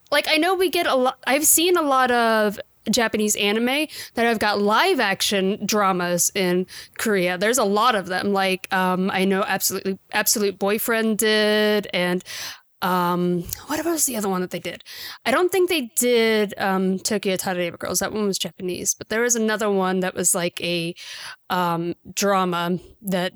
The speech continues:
they did. I just can't, I can't remember. But then there was also, like, um, Old Boy,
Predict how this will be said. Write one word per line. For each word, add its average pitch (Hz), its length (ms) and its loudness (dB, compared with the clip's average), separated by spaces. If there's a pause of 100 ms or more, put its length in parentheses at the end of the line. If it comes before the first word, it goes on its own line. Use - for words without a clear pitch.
(180)
they 175 120 -2
did. 185 220 0
I 185 80 -2
just 185 220 -4
can't, - 240 -6
I 190 40 -8
can't 196 180 -4
remember. 175 260 -6
But 190 160 -8
then 196 140 -2
there 190 100 0
was 190 100 0
also, 185 320 0
like, 180 320 -4 (600)
um, 170 440 0
Old 190 220 2
Boy, 190 640 2